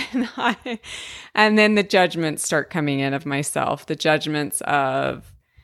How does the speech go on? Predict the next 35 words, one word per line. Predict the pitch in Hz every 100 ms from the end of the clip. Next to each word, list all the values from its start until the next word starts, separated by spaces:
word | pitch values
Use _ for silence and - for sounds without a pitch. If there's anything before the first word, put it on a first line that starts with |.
| _ _ _ _ -
"You're | 170 160 151 143
all | 143 147
over | 240 240 240
the | 233 226
place. | - 240 226 214 214 208 208 226 -
Like, | 156 143 -
why | 151 147 151
is | 151 147
this | 160 147 -
list | 151 147 -
so | 156 143
long? | 147 220 214 202 196 190 196
You | 175
should | - 165
have | 151
already | 151 147 143
done | 190 175 180
this, | 208 220 214 214 -
and | 139 160
this | 214
should | - 208 190
be, | 196 196 185
be | - 196 190
done." | 190 180 175 175 175 175
And | - 160 151 147 147 147 - - _
I | -
kinda | - 208 233
had | 240 254 196
to |
bring | 175 160 165 175
myself | 175 170 - 151 151 -
back | 147 143 -
in. | 139 143
In | 175 160
fact, | - 156 147 - -